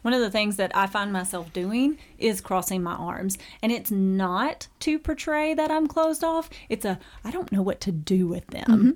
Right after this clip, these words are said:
Speaker 1: So that's one thing that I've been trying to be more aware of. And my facial expression whenever I'm talking, 'cause there are times that I'm trying to be serious, or I'm trying to, especially with a child,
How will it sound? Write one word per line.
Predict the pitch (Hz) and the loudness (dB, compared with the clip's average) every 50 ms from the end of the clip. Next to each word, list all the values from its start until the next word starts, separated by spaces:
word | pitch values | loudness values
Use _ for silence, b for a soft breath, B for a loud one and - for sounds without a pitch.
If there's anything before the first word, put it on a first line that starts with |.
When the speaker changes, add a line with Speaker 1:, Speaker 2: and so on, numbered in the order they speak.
| B B B B | B B B B
Speaker 1:
So | B - - 254 233 220 214 208 208 202 202 196 196 190 185 185 190 190 b b b b - | B 0 2 2 4 4 4 4 4 4 4 4 6 4 4 2 0 -4 b b b b -2
that's | 202 220 226 233 - | 2 2 2 2 2
one | 254 240 233 | 2 2 2
thing | 233 220 214 220 | 4 2 2 2
that | 220 214 | 2 2
I've | 196 190 - | 0 0 0
been | 208 208 214 | 2 2 2
trying | 196 - 190 196 196 | 2 2 2 4 4
to | 196 208 | 4 4
be | 185 208 196 | 4 4 4
more | 196 196 196 196 | 4 4 4 4
aware | 196 185 190 185 175 185 196 202 214 214 | 4 4 2 2 2 2 2 2 2 2
of. | 214 220 B B B B B | 0 -2 B B B B B
And | - 226 226 214 214 - | 0 2 2 2 0 0
my | 196 196 190 185 | 0 2 2 0
facial | 185 - - - 269 262 - - 208 | -2 -4 -2 -2 -2 0 0 -2 -2
expression | 202 185 190 - - 190 185 185 180 - 180 180 180 180 180 - - b b b b b b - | -2 -2 -4 -4 -4 -2 -2 0 -2 -2 -4 -2 -2 -4 -4 -6 -8 b b b b b b -6
whenever | 208 196 214 202 196 185 180 185 | -2 0 0 2 0 0 0 0
I'm | 180 180 185 185 180 175 175 - | 0 0 0 -2 -2 -2 -4 -4
talking, | - - 185 170 - 170 160 - 190 - b b b | -2 0 0 0 0 -4 -6 -6 -6 -8 b b b
'cause | - 208 180 190 | -4 -4 -2 0
there | 208 202 196 | 2 2 2
are | 202 | 0
times | 196 - 269 269 262 240 220 | -2 -2 -2 0 0 0 0
that | 226 208 196 190 185 - b b b b | 0 -2 -2 -2 -4 -6 b b b b
I'm | b - 196 | b -2 -2
trying | - 196 196 180 180 | 0 0 -2 -2 -2
to | 190 180 | -4 -4
be | 185 175 | -6 -6
serious, | - - - 247 233 185 170 160 165 151 - - | -6 -4 -2 0 0 0 0 -2 -2 -4 -6 -6
or | - - | -6 -4
I'm | 180 180 180 185 | -4 -2 -2 -4
trying | - - 185 185 190 190 190 185 - - | -4 -4 -4 -2 -2 0 -2 -2 -2 0
to, | 208 196 185 180 180 175 175 175 170 165 b b b | 2 2 2 2 2 0 0 0 -2 -4 b b b
especially | b - - 196 185 - 208 202 | b -4 -2 -2 -2 0 -2 -2
with | 202 185 180 190 - - - - | -2 -2 -4 -4 -6 -10 -6 -4
a | 214 | -4
child, | 214 - - 202 160 156 175 180 - 180 - | -4 -4 -4 -4 -4 -4 -4 -4 -4 -6 -6